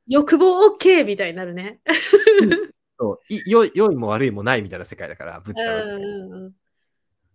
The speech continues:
Speaker 1: ん。まあ、
Speaker 2: だから、
Speaker 1: そうなんだけど。
Speaker 2: それ、平等にそれはオッケーみたいな感じになっちゃうじゃないですか。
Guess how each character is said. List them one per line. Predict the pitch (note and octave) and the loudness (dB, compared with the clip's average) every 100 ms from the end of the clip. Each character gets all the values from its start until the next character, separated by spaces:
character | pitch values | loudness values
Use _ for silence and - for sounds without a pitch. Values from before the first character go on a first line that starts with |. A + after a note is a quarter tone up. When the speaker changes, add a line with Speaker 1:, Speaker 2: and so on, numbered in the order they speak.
| - D4+ | -20 -16
Speaker 1:
ん。 | |
ま | E4 | -12
あ、 | D#4+ | -10
Speaker 2:
だ | - | -8
か | |
ら、 | F4+ | -6
Speaker 1:
そ | E4+ | -6
う | |
な | D#4+ C#4 C4 A#3+ | -8 -10 -10 -12
ん | |
だ | G#3+ | -12
け | |
ど。 | C#3+ | -8
Speaker 2:
そ | C3 | 0
れ、 | F3+ | 2
平 | F#3 F3+ | 2 2
等 | F3 E3+ | 0 0
に | D#3+ | -2
そ | C#3+ D3+ | -6 -4
れ | C#3 | -2
は | C#3+ | -4
オ | C#3 | -6
ッ | |
ケ | - | -8
ー | G2+ | -10
み | F#2 | -10
た | |
い | F#2 | -14
な | |
感 | F2 | -12
じ | |
に | F#2+ | -12
な | |
っ | G#2 | -12
ち | F2 | -14
ゃ | |
う | |
じ | E2+ | -20
ゃ | |
な | _ | _
い | |
で | |
す | |
か。 | _ | _